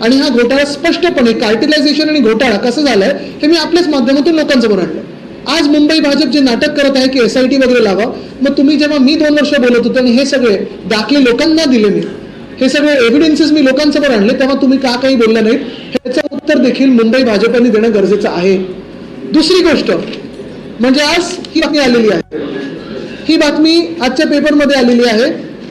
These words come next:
बातमी एवढीच आहे की बीएमसी plans to levy user fee per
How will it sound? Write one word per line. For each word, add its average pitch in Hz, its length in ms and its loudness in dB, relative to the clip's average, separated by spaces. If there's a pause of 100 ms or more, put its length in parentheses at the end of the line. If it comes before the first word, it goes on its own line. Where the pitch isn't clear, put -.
(260)
बातमी 269 360 2
एवढीच 339 300 4
आहे 254 260 2 (280)
की 311 120 4
बीएमसी 302 360 2 (100)
plans 277 480 0
to 320 80 2
levy 247 320 2 (180)
user 240 240 2
fee 285 240 2 (160)
per 269 80 2